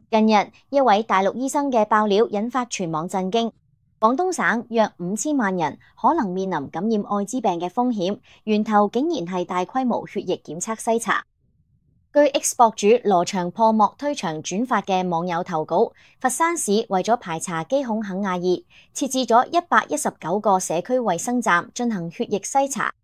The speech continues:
爆料醫生指出，好多採血人員並非專業醫護，而係以每日一百蚊請返嚟嘅閒雜人員。舊年因為採血管理唔規範，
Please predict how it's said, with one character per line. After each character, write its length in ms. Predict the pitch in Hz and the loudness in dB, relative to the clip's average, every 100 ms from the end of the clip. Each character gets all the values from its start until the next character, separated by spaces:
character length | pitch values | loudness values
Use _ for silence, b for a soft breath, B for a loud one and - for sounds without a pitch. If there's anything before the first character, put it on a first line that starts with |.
| _ _ _ _ _ _ - | _ _ _ _ _ _ 0
爆 160 | 220 214 | 2 4
料 120 | 202 | 2
醫 160 | 233 | 0
生 240 | 262 269 262 | -2 0 0
指 180 | 214 196 | -2 -2
出， 140 | 262 240 b b | 0 -2 b b
好 220 | - 196 | -2 0
多 160 | 294 311 | 0 -2
採 240 | - 202 | -2 -2
血 140 | 226 220 | -2 -2
人 220 | 185 170 | -2 -2
員 240 | 170 170 175 | -2 -4 -2
並 200 | 196 202 | -2 0
非 220 | 277 285 | 0 -2
專 200 | - 262 | -2 -2
業 120 | 233 - | -2 -2
醫 140 | 220 | -2
護， 320 | 220 190 180 b b - | 0 2 2 b b -4
而 120 | 226 | -2
係 120 | 254 | 0
以 180 | 233 247 | 0 2
每 120 | 262 226 | 2 2
日 140 | 240 - | 2 0
一 100 | 294 | -4
百 220 | 294 233 | 0 0
蚊 240 | 233 269 269 | 0 0 -2
請 220 | - 180 | -4 -6
返 180 | 220 240 | -4 -2
嚟 140 | 165 | -2
嘅 180 | 151 180 | 2 2
閒 320 | 175 - 117 | 0 -8 -6
雜 180 | - - | -4 -2
人 200 | 165 147 | -2 -4
員。 240 | 151 110 - _ _ _ _ _ _ _ - | -4 -6 -10 _ _ _ _ _ _ _ 0
舊 140 | 247 | 2
年 160 | 240 277 | 4 2
因 120 | 302 | 2
為 160 | 262 | 2
採 240 | 214 202 220 | 0 -2 -2
血 160 | 254 | -2
管 220 | 220 208 233 | -4 -2 0
理 220 | 202 196 | 0 0
唔 140 | 170 160 | -4 -6
規 220 | 254 262 | -2 0
範， 320 | 220 185 - | 2 2 0